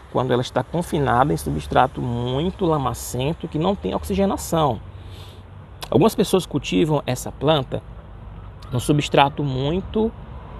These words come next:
molhado, mas aí você precisa dar muita oxigenação. Ela precisa estar praticamente em perlita e em folha seca, tá bom? Porque se o substrato faltar oxigênio, ela vai apodrecer as raízes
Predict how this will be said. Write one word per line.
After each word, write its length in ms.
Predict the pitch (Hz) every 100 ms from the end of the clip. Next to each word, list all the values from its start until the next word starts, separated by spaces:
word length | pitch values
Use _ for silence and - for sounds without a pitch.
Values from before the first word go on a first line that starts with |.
| - -
molhado, 800 | 151 170 151 151 147 139 123 - - - - 127
mas 200 | 143 147
aí 160 | 147
você 180 | 160 190
precisa 360 | 190 - 196 175
dar 140 | 165
muita 380 | 170 151 247 302
oxigenação. 800 | - 277 285 320 - 190 160 113
Ela 100 | 123
precisa 260 | - 147
estar 140 | 151 151
praticamente 680 | - 208 - 202 180 208 214
em 40 |
perlita 540 | - 180 180 170 208
e 60 | 294
em 60 | 277
folha 260 | - -
seca, 480 | - - 156 - 92 - - - -
tá 80 | -
bom? 240 | 110 143 233 - - -
Porque 180 | - 165
se 100 | -
o 40 |
substrato 680 | 135 214 330 - 160 135 -
faltar 360 | - 127 - 240
oxigênio, 680 | - 226 165 170 175 185
ela 160 | 151 139
vai 220 | 131 123
apodrecer 500 | 120 135 135 131 170
as 100 | 175
raízes 720 | 170 175 160 170 156 123 -